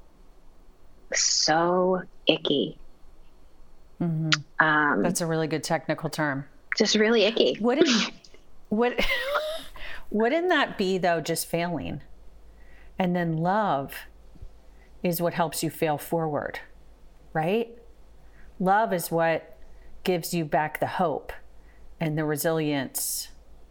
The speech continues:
Speaker 2: and the learning.
Speaker 1: Yeah, that's what I'm saying.
Speaker 2: And
Speaker 1: When,
Speaker 2: oh, okay, sorry.
Speaker 1: When, when your heart's a mess,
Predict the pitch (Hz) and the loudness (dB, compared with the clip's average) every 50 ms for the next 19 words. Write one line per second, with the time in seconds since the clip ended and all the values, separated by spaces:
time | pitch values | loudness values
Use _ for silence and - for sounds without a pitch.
0 | - - - - - - - - - - - - - - - - - - - - | -20 -20 -20 -20 -20 -20 -20 -20 -20 -20 -20 -20 -20 -20 -20 -20 -20 -20 -20 -20
1 | - - - - - - - - - - - - - 185 185 180 170 165 156 170 | -20 -20 -18 -18 -18 -20 -20 -20 -20 -20 -6 -2 0 2 2 2 2 2 2 2
2 | 180 180 170 156 139 123 123 127 135 - - - - - - - - - - - | 2 2 2 2 0 0 0 -2 -4 -6 -10 -18 -20 -20 -20 -20 -20 -20 -20 -20
3 | - - - - - - - - - - - - - - - - - - - 247 | -20 -20 -20 -20 -20 -20 -20 -20 -20 -20 -20 -20 -20 -20 -20 -20 -4 2 4 4
4 | 262 262 240 180 143 160 - - 220 220 - 240 214 196 - 220 208 196 185 156 | 6 6 4 4 2 2 4 2 4 4 4 4 4 4 4 4 4 6 4 4
5 | 151 156 151 - - - - - - - - - - - - - - - - - | 2 2 0 -4 -8 -12 -20 -20 -20 -20 -20 -20 -20 -20 -20 -20 -20 -20 -20 -20
6 | - - - - - - - - - - 214 202 190 - - 165 - 175 151 143 | -20 -20 -20 -20 -20 -20 -20 -4 2 4 4 4 6 4 2 2 2 0 0 2
7 | - 190 185 170 160 151 147 190 - - - - - - - - - - - 156 | 2 4 4 4 2 4 2 2 0 -2 -6 -20 -20 -20 -20 -18 -8 -4 -4 -4
8 | - - - - 180 196 202 202 190 - - - 196 196 190 190 185 185 - 214 | -4 -2 -2 2 2 4 4 2 2 0 2 2 2 4 4 4 4 4 4 2
9 | 214 214 202 208 196 196 175 175 180 175 - - - - | 4 4 4 4 4 4 4 4 4 2 2 0 0 -2